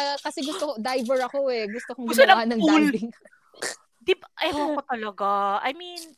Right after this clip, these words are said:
Speaker 2: oo. Ma-, hindi ko talaga alam kung paano nila nalulusot yung mga
Speaker 1: Corruption
Speaker 2: yan.
Speaker 1: talaga, Diyos ko, sa Pilipinas.
Speaker 2: <laughs>
Speaker 1: Okay,
Speaker 2: Mm.
Speaker 1: number twelve. Under what conditions would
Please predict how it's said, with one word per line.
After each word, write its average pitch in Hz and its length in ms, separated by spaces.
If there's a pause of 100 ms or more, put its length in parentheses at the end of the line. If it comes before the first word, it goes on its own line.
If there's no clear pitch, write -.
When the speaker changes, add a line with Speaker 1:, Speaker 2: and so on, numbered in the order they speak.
(180)
Speaker 2:
oo. 165 460 (100)
Ma-, 151 160 (240)
hindi 277 220
ko 339 120
talaga 226 360
alam 170 280
kung 202 220
paano 214 380
nila 214 260
nalulusot 196 640 (100)
yung 175 140
mga - 80
Speaker 1:
Corruption 294 560
Speaker 2:
yan. 262 100
Speaker 1:
talaga, 220 320
Diyos 247 220
ko, - 80
sa 240 100
Pilipinas. 220 600 (320)
Speaker 2:
<laughs> 339 300
Speaker 1:
Okay, 294 480 (100)
Speaker 2:
Mm. 233 80
Speaker 1:
number 302 400
twelve. 208 460
Under 277 280
what 294 320
conditions 262 720
would 226 160